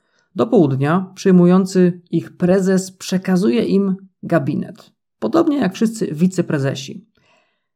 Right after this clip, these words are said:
Młodzi ludzie siadają za biurkiem, zapoznają się z listą problemów, które ma teraz na tapecie prezes czy inni członkowie zarządu i podejmują za nich najlepsze ich zdaniem decyzje. A po południu zbierają się w sali konferencyjnej i ustalają nową strategię banku.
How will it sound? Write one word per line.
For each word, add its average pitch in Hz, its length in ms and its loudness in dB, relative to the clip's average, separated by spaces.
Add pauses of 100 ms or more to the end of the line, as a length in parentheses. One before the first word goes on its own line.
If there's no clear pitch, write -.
Młodzi 233 320 0
ludzie 226 260 0
siadają 196 340 2
za 160 120 2
biurkiem, 143 560 -4 (140)
zapoznają 180 500 2
się 180 120 0
z 147 60 -4
listą 185 280 0
problemów, 165 720 0
które 160 300 -2
ma 165 380 0
teraz 156 300 -2
na 143 80 -6
tapecie 147 380 -4
prezes 151 440 -4
czy 160 120 -10
inni 156 240 -2
członkowie 147 340 -6
zarządu 143 540 -2 (240)
i 214 80 -6
podejmują 269 640 0
za 233 240 0
nich - 360 -6 (300)
najlepsze 170 640 0
ich 151 160 -2
zdaniem 156 520 0
decyzje. 139 760 -8 (720)
A - 120 -6
po 254 100 -2
południu 262 400 2
zbierają 180 380 2
się 175 140 -4
w - 40 -10
sali 170 200 2
konferencyjnej 143 800 -2
i - 60 -4
ustalają 220 600 0
nową 151 400 0
strategię 151 480 -2
banku. 135 460 -4